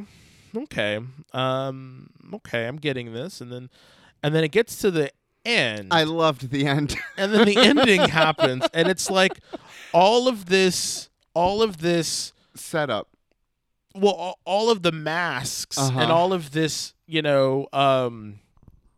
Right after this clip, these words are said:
Speaker 1: masked reality that, that Snot Girl lives in completely comes crashing down when she's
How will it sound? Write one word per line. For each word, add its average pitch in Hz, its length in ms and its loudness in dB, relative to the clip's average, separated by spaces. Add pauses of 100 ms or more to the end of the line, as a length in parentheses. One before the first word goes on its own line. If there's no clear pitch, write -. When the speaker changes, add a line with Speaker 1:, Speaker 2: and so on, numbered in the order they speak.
(760)
Speaker 1:
masked 156 680 -6
reality 143 760 -2
that, 120 360 -6
that 131 300 -4 (180)
Snot 160 440 -4
Girl 135 300 0
lives 143 400 -4
in 98 360 -8 (640)
completely 190 1120 -4 (1500)
comes 180 320 -2
crashing 185 720 -4
down 147 400 -2
when 139 100 -4
she's 139 380 -6